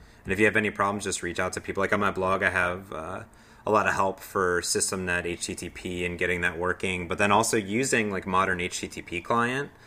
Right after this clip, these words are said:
um, to actually, like, give it a boost on I O S and Android, which is really interesting because H T T P client takes in a H T T P handler, message handler,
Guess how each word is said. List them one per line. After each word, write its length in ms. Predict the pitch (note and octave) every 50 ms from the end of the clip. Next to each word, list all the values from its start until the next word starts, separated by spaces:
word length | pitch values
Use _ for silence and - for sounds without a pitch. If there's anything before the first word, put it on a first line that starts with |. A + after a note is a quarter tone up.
| - - - - - - - - -
um, 200 | F#2 F#2 F2+ F2+
to 100 | F2+ -
actually, 440 | G2 F#2+ - - - F#2+ F#2 F2+ F2
like, 280 | D#2+ D#2+ D#2 - -
give 160 | - G2+ F#2+ F2+
it 100 | F#2+ E2+
a 40 |
boost 420 | D#2 D2+ F2+ F#2 G2+ G2+ F#2+ - -
on 140 | F2+ E2 E2
I 220 | D#2+ E2+ F2 E2+
O 80 | E2+ D#2+
S 160 | D#2+ - -
and 100 | D#2+ D#2
Android, 380 | D#2+ F2 G2 F#2 F2+ E2 D2+
which 120 | D#2 D#2 -
is 120 | F2 E2
really 220 | F2 E2+ E2+ E2 F2
interesting 520 | A2+ A#2+ - F#2+ E2 D#2 - - E2+ D#2+
because 480 | E2 E2 - E2+ D#2+ D#2+ D#2+ - - - - - - - - - - - - - -
H 200 | - A2+ G#2+ -
T 100 | - G2+
T 140 | E2+ F#2 F2
P 180 | - B2 B2+ C#3
client 380 | C#3 C3 A2 F#2+ F2+ F2+ -
takes 240 | - G2+ F#2 - -
in 100 | F#2+ F2
a 40 | F2
H 200 | E2+ F2 - -
T 80 | G2
T 140 | E2 - F2
P 160 | - - D#2+
handler, 520 | D2 - F#2+ F#2+ G#2+ A2+ A2+ G2 D#2+ D2+ D2+
message 360 | D#2+ F#2+ G#2 - G#2+ F#2 -
handler, 400 | F2+ D#2+ D2+ D2 D2 D2 D2+ -